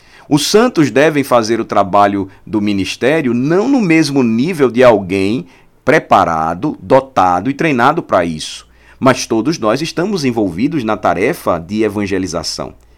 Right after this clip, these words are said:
E para ser honesto, quanto treinamento é necessário para compartilhar ou retuitar algo hoje, não é verdade? Não se trata desta técnica ou daquela, deste truque da internet ou daquele, mas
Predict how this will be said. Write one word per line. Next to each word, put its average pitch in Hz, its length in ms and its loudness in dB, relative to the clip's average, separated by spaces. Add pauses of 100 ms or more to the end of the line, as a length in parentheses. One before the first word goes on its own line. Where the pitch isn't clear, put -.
(280)
E 143 80 0
para 262 200 2
ser 156 180 2
honesto, 117 640 0 (200)
quanto 262 260 -2
treinamento 160 500 0
é 143 40 2
necessário 123 680 0
para 113 220 2
compartilhar 113 800 0
ou 104 60 -2
retuitar 107 600 -2
algo 95 500 2
hoje, 80 280 -2
não 98 120 -4
é 95 60 -4
verdade? 87 480 -4 (580)
Não 247 140 4
se - 140 0
trata 165 380 2
desta 123 580 0
técnica 120 600 -2
ou 120 40 -2
daquela, 131 800 -2 (460)
deste 151 420 2
truque 143 440 -2
da 117 120 0
internet 113 600 -2
ou 110 40 -4
daquele, 113 540 0
mas 131 360 0